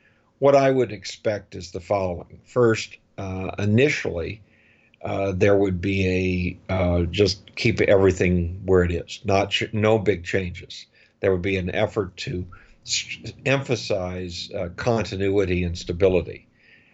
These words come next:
And that would represent a major departure from Trump's approach, which is unpredictability is the basis of my policies. And I think that, <clears throat> quite frankly, uh,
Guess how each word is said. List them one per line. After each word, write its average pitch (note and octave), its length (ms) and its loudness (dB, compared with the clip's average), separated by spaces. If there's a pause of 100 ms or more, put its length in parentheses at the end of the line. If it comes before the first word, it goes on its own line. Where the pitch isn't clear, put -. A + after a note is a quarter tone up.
(180)
And G2 400 -2
that C3 300 4
would G#2+ 160 0
represent F#2 580 -2
a F2+ 60 -4
major G#2+ 440 0
departure F#2 720 0
from F2 440 -8 (260)
Trump's D3+ 420 0
approach, E2+ 580 -12
which F#2+ 280 -12
is F2+ 260 -10 (100)
unpredictability G#2 1120 2
is E2+ 220 -4
the - 80 -10
basis F2 540 -4
of F2 140 -2
my F2+ 160 0
policies. C#3+ 760 0 (580)
And A2 260 4
I G#2+ 140 4
think A#2+ 380 -4
that, F#2+ 360 4 (320)
<clears throat> C3+ 420 -2
quite F2 280 -12
frankly, G2+ 720 -10 (440)
uh, E2+ 460 -16